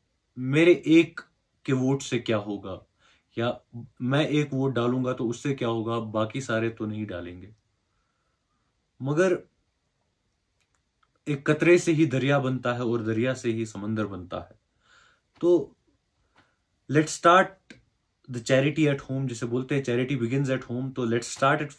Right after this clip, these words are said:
with ourselves। और हमें, मुझे लगता है हमें एक कौम के तौर पे we need to, हमें इंट्रोस्पेक्ट करने की जरूरत है। हमें इंट्रोस्पेक्ट करना चाहिए कि क्या इलेक्शन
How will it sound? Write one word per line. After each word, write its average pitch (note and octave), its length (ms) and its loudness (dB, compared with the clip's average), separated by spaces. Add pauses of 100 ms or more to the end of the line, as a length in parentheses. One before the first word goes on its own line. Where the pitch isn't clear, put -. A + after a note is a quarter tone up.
with A#2 100 -4
ourselves। C3+ 840 -2 (640)
और F3+ 300 -2 (520)
हमें, G3 240 4
मुझे G#3 220 6
लगता G3+ 260 4
है F#3 60 0
हमें G3+ 460 0 (720)
एक E3 220 -2 (140)
कौम G3+ 320 8
के F#3 180 2
तौर B2 260 0
पे F#2 340 -10 (920)
we D#3+ 140 2
need A3 200 6
to, D#3+ 160 0
हमें E3 200 -4
इंट्रोस्पेक्ट F3+ 640 0
करने C3 280 -2
की A2+ 120 -4
जरूरत G2+ 300 -6
है। A2 60 -4
हमें A#2 140 -6
इंट्रोस्पेक्ट D#3 560 -4
करना A#2+ 320 -4
चाहिए A#2+ 300 -4
कि - 160 -8 (600)
क्या F3+ 500 4 (140)
इलेक्शन F3 640 2